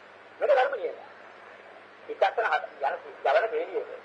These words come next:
පළවෙනි චිත්තක්ෂණයේ තිබිච්ච අරමුණ තමයි දෙවෙනි චිත්තක්ෂණයක අරමුණ වෙන්නේ. ඒකේ අරමුණ තමයි තුන්වෙනි චිත්තක්ෂණයක අරමුණ වෙන්නේ. මේ එකින් එකට එකින් එක බල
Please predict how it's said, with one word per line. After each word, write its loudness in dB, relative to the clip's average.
පළවෙනි 2
චිත්තක්ෂණයේ -2
තිබිච්ච -2
අරමුණ 0
තමයි 0
දෙවෙනි 0
චිත්තක්ෂණයක 2
අරමුණ 0
වෙන්නේ. -10
ඒකේ 4
අරමුණ 2
තමයි 0
තුන්වෙනි -2
චිත්තක්ෂණයක 0
අරමුණ 0
වෙන්නේ. -10
මේ -2
එකින් -2
එකට 2
එකින් -6
එක 0
බල 6